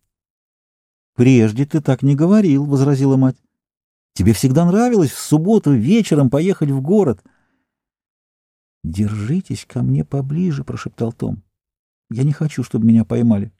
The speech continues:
Энн услышала эти слова. «Что ты там болтаешь? Пошли!» Лафарж заметил, что пальцы мальчика льнут к его ладони,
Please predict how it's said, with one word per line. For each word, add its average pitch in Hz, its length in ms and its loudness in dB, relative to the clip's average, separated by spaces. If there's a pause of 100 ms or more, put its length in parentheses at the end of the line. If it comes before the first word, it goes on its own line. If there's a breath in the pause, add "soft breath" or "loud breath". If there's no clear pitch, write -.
(920)
Энн 120 320 4
услышала 120 560 0
эти 82 180 -4
слова. 73 500 -8
«Что - 380 -2
ты 233 100 0
там 214 200 6
болтаешь? 196 440 -2
Пошли!» 180 460 -4 (1000)
Лафарж 95 360 -2
заметил, 104 440 2
что 98 180 -4
пальцы 120 400 -2
мальчика 104 480 0
льнут 110 360 4
к - 80 -12
его 90 220 0
ладони, 98 560 0